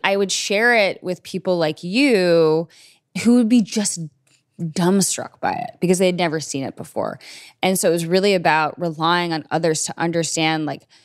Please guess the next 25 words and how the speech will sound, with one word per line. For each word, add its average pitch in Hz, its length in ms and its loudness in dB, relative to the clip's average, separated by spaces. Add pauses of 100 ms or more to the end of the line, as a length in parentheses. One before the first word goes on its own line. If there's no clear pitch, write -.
(240)
"Is 208 180 4
this 349 160 4
still 381 220 2
interesting? 349 560 0
What 277 140 4
am 339 100 0
I 359 100 0
doing 359 360 0
with 208 180 -2
this?" 156 380 -2 (420)
And 208 220 2
I 262 60 0
think 415 180 -6
some, 339 340 -2
like, 202 240 0
there's 208 140 0
a 190 40 -4
couple 302 380 0
reviewers 269 580 2
that, 208 140 -2
like, 214 160 -2
didn't 220 260 -2
like 214 220 0
it, 202 140 0
but 185 140 0